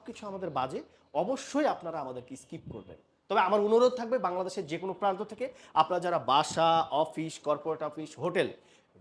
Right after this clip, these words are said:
রেস্টুরেন্ট, মিটিং রুম এবং লিভিং রুমের জন্য টেলিভিশন চাচ্ছেন, পণ্যবিডি ইলেকট্রনিক্স দিচ্ছে চব্বিশ ইঞ্চি থেকে একশো ইঞ্চি পর্যন্ত টেলিভিশন। আপনারা ঘুরে দেখে এবং বুঝে যান।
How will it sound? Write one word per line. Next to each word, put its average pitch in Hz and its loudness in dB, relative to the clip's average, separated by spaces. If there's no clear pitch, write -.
রেস্টুরেন্ট, 196 2
মিটিং 202 -2
রুম 226 -2
এবং 170 -4
লিভিং 202 0
রুমের 220 -2
জন্য 151 -6
টেলিভিশন 220 4
চাচ্ছেন, 269 -8
পণ্যবিডি 190 -2
ইলেকট্রনিক্স 190 -2
দিচ্ছে 214 -2
চব্বিশ 247 2
ইঞ্চি 240 -6
থেকে 240 -10
একশো 220 -2
ইঞ্চি 220 -6
পর্যন্ত 185 -6
টেলিভিশন। 139 -10
আপনারা 190 0
ঘুরে 240 4
দেখে 208 8
এবং 165 -2
বুঝে 202 2
যান। 120 -4